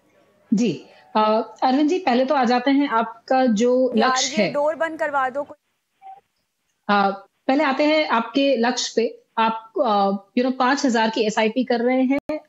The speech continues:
Speaker 1: और सत्रह साल बाद आपको डेढ़ करोड़, अ, का एक amount चाहिए। अ, तो अगर आप,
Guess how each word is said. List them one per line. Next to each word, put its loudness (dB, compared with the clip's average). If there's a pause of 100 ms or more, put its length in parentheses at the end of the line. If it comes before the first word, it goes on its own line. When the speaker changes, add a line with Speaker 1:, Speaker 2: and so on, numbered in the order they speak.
(100)
Speaker 1:
और 2
सत्रह 0
साल 0
बाद 2 (100)
आपको 0
डेढ़ 0
करोड़, 0 (520)
अ, 2 (100)
का 0
एक 0 (140)
amount 0
चाहिए। 0 (520)
अ, 2 (220)
तो 2
अगर 0
आप, 0